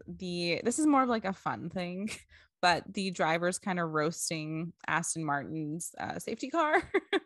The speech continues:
<laughs> and Brad Pitt's F one movie. Uh, it's more so for Caitlin and I to dream up, you know,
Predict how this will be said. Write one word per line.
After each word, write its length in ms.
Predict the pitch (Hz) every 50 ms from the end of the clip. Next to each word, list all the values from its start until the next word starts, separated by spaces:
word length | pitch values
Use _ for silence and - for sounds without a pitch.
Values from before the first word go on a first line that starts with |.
| _ 311 339
<laughs> 540 | 339 330 302 285 285 269 262 262 269 - -
and 480 | 175 190 185 180 180 180 180 180 170 - - 170
Brad 380 | 180 - 185 180 180 185 185
Pitt's 280 | - 220 214 190 - - -
F 180 | 185 180 -
one 180 | 254 254 262 254
movie. 540 | 254 247 233 220 233 226 220 220 220 233 226 - _ _ _ _ _ _ -
Uh, 520 | 185 175 170 170 170 170 160 160 151 - - - _ - _ _ _
it's 220 | - 220 202 - 220
more 180 | 226 233 240
so 160 | 233 - 233
for 100 | 220 220
Caitlin 300 | 202 233 202 160 170 175
and 100 | 175 175
I 120 | 170 165 180
to 120 | - 185
dream 300 | 160 - 175 165 165 156
up, 300 | 139 135 - - _ - - - - - _
you 100 | 185 175
know, 320 | 160 143 123 76 165 175